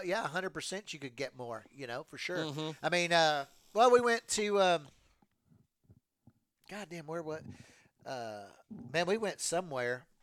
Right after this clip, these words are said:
Speaker 1: and I gave a guy a pretty, or gal, it was a girl, actually, I gave her a pretty good tip. And she came by mul-, back multiple times to thank me. It was probably right at Christmas time.
Speaker 2: Sure.
Speaker 1: Uh, but, uh, but, uh, yeah, I mean, she's like, uh, she's like, "Oh, my, man,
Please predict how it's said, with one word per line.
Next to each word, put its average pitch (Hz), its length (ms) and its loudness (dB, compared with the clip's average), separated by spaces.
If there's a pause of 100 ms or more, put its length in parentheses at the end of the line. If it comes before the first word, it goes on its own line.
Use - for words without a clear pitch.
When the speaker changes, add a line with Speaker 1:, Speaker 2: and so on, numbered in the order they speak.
Speaker 1:
and 135 120 -12
I 202 80 0
gave 196 300 4
a 165 60 4
guy 156 260 6
a 135 40 4
pretty, 147 460 -2 (380)
or 135 100 -6
gal, 147 320 4
it 151 100 2
was 185 100 -12
a 160 60 -6
girl, 143 340 4
actually, 143 420 0 (260)
I 170 80 2
gave 196 220 6
her 170 120 6
a 170 60 2
pretty 139 240 -2
good 131 280 -6
tip. 147 340 -2 (200)
And 135 100 -4
she 240 160 0
came 226 300 4
by 170 200 10 (160)
mul-, 165 240 6
back 165 240 6
multiple 151 560 0
times 139 480 2
to 117 120 -8
thank 123 360 -8
me. 107 160 -14 (260)
It 170 60 2
was 185 100 0
probably 247 220 8
right 165 160 8
at 147 100 -2
Christmas - 380 -6
time. 107 200 -12
Speaker 2:
Sure. 202 300 2 (180)
Speaker 1:
Uh, 123 160 -4 (380)
but, 151 200 4
uh, 139 160 4 (120)
but, 139 200 2
uh, 127 220 0
yeah, 147 260 6
I 139 60 4
mean, 143 280 -4 (100)
she's 151 300 -6
like, 123 180 -6
uh, 131 60 -10 (200)
she's 135 160 -10
like, 104 200 -16
"Oh, 120 80 -14
my, - 80 -16 (520)
man, - 100 -16